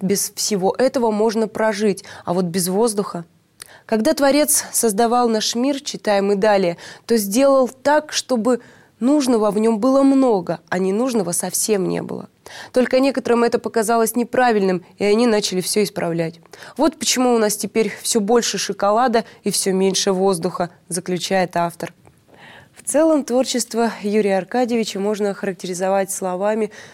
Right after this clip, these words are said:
ныне почившего архимандрита Лонгина Чернухи. Книги Юрия Лигуна, говорил отец Лонгин, написаны в лучших традициях отечественной детской литературы.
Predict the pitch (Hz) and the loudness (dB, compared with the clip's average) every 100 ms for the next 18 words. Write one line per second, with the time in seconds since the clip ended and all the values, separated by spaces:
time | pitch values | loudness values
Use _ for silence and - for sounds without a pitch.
0 | - - 254 254 - 220 - 240 247 - | -14 -4 0 0 0 -2 -2 -4 -4 0
1 | 226 196 - 196 185 190 214 214 202 - | 0 0 -2 -2 -2 -4 -2 0 -2 -6
2 | - _ 202 208 202 190 208 202 220 220 | -20 _ -2 0 0 0 0 0 -4 0
3 | 214 165 - - _ - - - - 285 | -2 -2 -8 -16 _ -20 -20 -10 0 2
4 | 247 269 240 262 254 247 240 202 247 277 | 4 2 2 2 4 2 2 0 0 0
5 | 247 196 202 202 220 208 196 208 214 - | 0 0 2 2 4 2 0 0 -2 -2
6 | - - - 208 214 202 180 175 165 - | -10 -8 -8 0 0 0 -2 -4 -6 -16
7 | - 214 214 277 - 254 226 214 262 - | -2 -2 0 -2 0 2 2 0 -2 -2
8 | 240 - 226 208 233 - 220 208 - 202 | -8 -2 -2 0 -2 -2 0 0 -2 -4
9 | - 220 214 - 214 208 196 202 - 208 | -2 -4 -6 -6 -2 -2 -2 -4 -4 -4
10 | 208 220 220 220 226 185 | -2 0 0 0 0 0